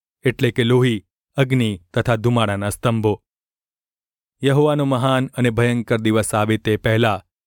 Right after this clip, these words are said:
સૂર્ય અંધકારરૂપ અને ચંદ્ર લોહીરૂપ થઈ જશે. તે સમયે એમ થશે કે જે કોઈ યહોવાને નામે વિનંતી કરશે, તે ઉદ્ધાર પામશે.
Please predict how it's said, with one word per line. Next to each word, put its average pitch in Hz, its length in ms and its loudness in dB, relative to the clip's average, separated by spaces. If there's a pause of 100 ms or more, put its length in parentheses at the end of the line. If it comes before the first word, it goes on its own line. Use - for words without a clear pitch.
(120)
સૂર્ય 135 480 2 (100)
અંધકારરૂપ 113 680 0 (180)
અને 127 160 0
ચંદ્ર 113 420 0
લોહીરૂપ 110 460 2
થઈ 113 180 -4
જશે. 107 420 -2 (840)
તે 143 140 4
સમયે 143 360 0
એમ 120 260 -2
થશે 110 500 -2 (300)
કે 127 120 0
જે 143 200 2
કોઈ 156 260 2
યહોવાને 143 440 2
નામે 120 300 0
વિનંતી 110 440 -2
કરશે, 117 540 -2 (240)
તે 135 80 2
ઉદ્ધાર 113 400 0
પામશે. 107 540 -2